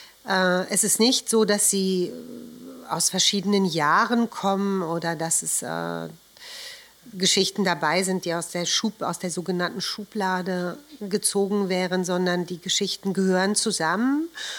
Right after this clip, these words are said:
und sie entstehen eine aus der anderen und sie sind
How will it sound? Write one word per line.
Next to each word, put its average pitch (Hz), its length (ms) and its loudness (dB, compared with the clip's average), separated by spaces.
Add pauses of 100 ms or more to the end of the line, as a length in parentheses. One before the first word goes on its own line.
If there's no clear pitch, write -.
(180)
und 190 180 2
sie 202 220 0
entstehen 208 1040 0 (400)
eine 208 680 2
aus 196 360 0
der 190 180 -6
anderen 240 640 -2
und 196 240 -2
sie 196 360 0
sind 202 540 0